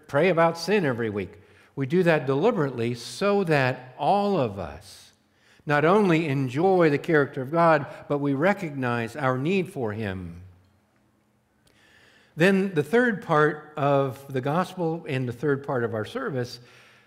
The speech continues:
uh, speaks to the redemption of Jesus Christ. That's the part the message plays in the service, and usually another song or two.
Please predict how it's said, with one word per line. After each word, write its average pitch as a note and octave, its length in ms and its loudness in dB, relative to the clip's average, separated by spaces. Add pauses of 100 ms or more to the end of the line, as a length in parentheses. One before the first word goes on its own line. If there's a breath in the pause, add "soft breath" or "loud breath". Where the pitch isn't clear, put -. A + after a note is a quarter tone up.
(100)
uh, A#2 380 -2 (420)
speaks F#3 580 -2
to D#3 300 2
the C#3+ 120 0
redemption C3 1000 -2 (640 soft breath)
of C3+ 120 -8
Jesus C3+ 380 -6
Christ. C#3 420 -4 (200)
That's D3+ 260 -2
the D#3+ 100 -10
part D#3 320 2
the C#3 100 0
message D#3 420 -2
plays E3+ 300 2
in D#3 80 0
the D3+ 80 -2
service, E3 460 -2 (300 loud breath)
and C#3+ 140 -2
usually D#3 340 0
another D3 300 0
song C3 440 -2
or B2 200 -6
two. A#2+ 460 -6